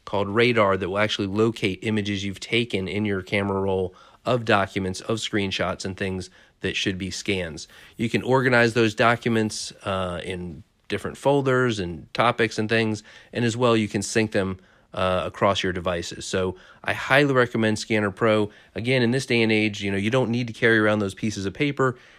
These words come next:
You know, take that, that random document, scan it right into your smartphone, file it in the cloud,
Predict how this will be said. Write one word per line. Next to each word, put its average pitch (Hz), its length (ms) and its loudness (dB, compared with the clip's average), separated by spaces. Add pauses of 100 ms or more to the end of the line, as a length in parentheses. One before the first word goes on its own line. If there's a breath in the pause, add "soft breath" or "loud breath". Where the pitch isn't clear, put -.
(120 loud breath)
You 95 80 -4
know, 95 60 -2
take 123 260 -4
that, 110 260 2
that 98 160 -4
random 110 300 0
document, 107 500 0 (260 soft breath)
scan 123 440 0
it 117 100 2
right 117 200 2
into 117 160 2
your 104 120 2
smartphone, 104 640 2
file 113 320 4
it 98 80 0
in 107 80 -2
the 104 60 -2
cloud, 98 460 0